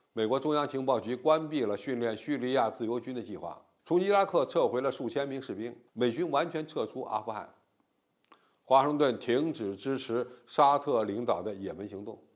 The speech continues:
由于投入的资源不足，在哈马斯袭击发生后的几个小时内，华盛顿的官员都不确定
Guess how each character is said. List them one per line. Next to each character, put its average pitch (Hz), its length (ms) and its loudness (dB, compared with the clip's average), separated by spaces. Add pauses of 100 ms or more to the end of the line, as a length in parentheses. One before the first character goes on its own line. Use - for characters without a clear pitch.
由 143 160 6
于 180 100 4
投 170 240 2
入 170 160 2
的 123 160 4
资 151 180 -4
源 131 160 4
不 127 120 -8
足， 104 360 -6 (160)
在 151 140 8
哈 170 160 6
马 135 160 2
斯 151 160 -4
袭 156 180 -6
击 147 160 -2
发 151 220 4
生 151 160 -4
后 151 160 -4
的 117 80 2
几 107 160 -8
个 123 60 -2
小 113 160 0
时 - 100 -10
内， 123 180 -10 (600)
华 143 360 6
盛 156 240 -2
顿 143 160 -2
的 113 80 -2
官 127 220 0
员 117 180 -2 (220)
都 143 180 2
不 135 200 -4
确 143 200 0
定 120 220 -4